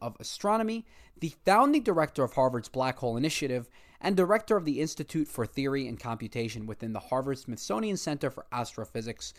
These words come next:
Avi also serves as the chair of the board on physics and astronomy of the National Academies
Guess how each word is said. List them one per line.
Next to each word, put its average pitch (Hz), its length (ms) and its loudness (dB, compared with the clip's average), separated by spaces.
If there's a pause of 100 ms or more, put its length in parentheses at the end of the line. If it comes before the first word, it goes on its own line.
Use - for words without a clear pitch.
(300)
Avi 151 240 6
also 233 360 6
serves 131 480 0 (120)
as 131 160 -2
the 135 80 -6
chair 160 420 2
of 131 140 0
the - 40 0
board 135 480 2
on 113 440 -2 (100)
physics 180 460 0
and 131 120 -6
astronomy 131 520 0
of 101 80 -6
the 107 40 -6
National 117 600 -4 (180)
Academies 269 800 4